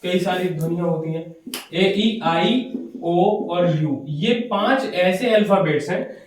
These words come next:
जिन, जो पांच हैं, लेकिन ये मिलके बीस साउंड दे-, देते हैं हमें,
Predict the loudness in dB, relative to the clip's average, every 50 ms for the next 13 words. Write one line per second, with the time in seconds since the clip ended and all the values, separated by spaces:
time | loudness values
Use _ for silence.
0 | -18 -14 -4 2 6 8 8 8 8 4 2 2 6 6 6 6 6 2 0 2
1 | 4 6 8 8 8 6 6 4 4 4 4 2 2 4 4 4 4 4 2 2
2 | 2 4 4 4 4 4 2 0 2 2 2 2 4 4 4 4 4 2 2 4
3 | 4 4 4 2 0 -2 0 0 2 2 4 4 4 4 2 2 -2 -4 -4 -4
4 | -4 -4 -4 -4 -6 -6 -6 -8 -10 -12